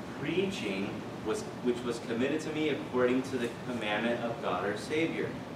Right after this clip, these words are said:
The commandment of God our Savior. That means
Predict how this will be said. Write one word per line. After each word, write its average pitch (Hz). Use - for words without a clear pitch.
The -
commandment 120
of -
God 98
our 104
Savior. 127
That -
means 135